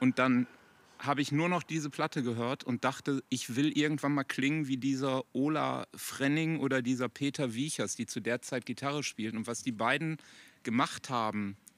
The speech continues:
auf den Platten, bis die sich dann getrennt haben. Ich glaub, in zweitausendsieben gab's eine, äh, Umbesetzung innerhalb dieser Band.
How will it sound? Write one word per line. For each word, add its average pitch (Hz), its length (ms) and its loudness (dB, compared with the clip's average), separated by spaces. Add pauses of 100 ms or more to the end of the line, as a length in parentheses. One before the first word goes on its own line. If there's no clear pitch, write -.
(280)
auf 117 260 -4
den 117 220 0
Platten, 127 600 0
bis 120 260 -4
die 131 140 -2
sich 120 200 -6
dann 120 140 -4
getrennt 113 380 -4
haben. 113 120 -4
Ich 104 60 -10
glaub, 113 140 -2
in 110 80 -2
zweitausendsieben 117 680 -4
gab's 113 260 -4
eine, 110 360 -4
äh, - 140 -10
Umbesetzung 113 760 -2
innerhalb 104 440 -2
dieser 98 240 -4
Band. 98 400 -2